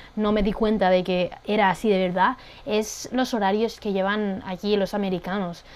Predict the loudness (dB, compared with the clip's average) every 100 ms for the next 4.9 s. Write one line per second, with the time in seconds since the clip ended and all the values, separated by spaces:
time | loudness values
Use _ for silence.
0 | -12 -10 -4 -2 2 2 2 -2 0 0
1 | 0 -2 -4 -4 -2 0 0 -2 -4 -4
2 | -2 -2 -2 -2 0 -2 -2 -4 -16 -20
3 | -6 0 2 2 2 2 2 4 2 2
4 | 0 0 0 2 0 2 2 2